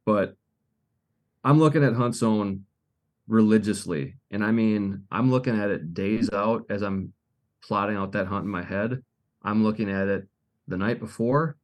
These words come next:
I'm looking at the, at the morning I wake up, and I'm looking at it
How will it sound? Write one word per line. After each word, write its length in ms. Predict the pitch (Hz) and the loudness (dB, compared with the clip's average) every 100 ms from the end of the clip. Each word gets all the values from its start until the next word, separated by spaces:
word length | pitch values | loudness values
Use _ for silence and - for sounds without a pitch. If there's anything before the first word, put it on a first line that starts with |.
| _ _ _ | _ _ _
I'm 160 | - 107 | -2 2
looking 260 | 113 113 107 | 2 0 -2
at 140 | 98 | -4
the, 260 | 87 85 85 - | -6 -6 -8 -8
at 140 | 101 | -6
the 80 | 98 | -4
morning 380 | 95 110 117 113 | -2 -2 0 -2
I 100 | 104 | -2
wake 300 | 101 107 110 | -4 -4 -4
up, 260 | 117 131 - - | -4 -6 -12 -14
and 100 | 104 | -8
I'm 140 | 110 | -6
looking 280 | 117 117 107 | -6 -6 -8
at 140 | 104 | -6
it 180 | 107 101 | -6 -8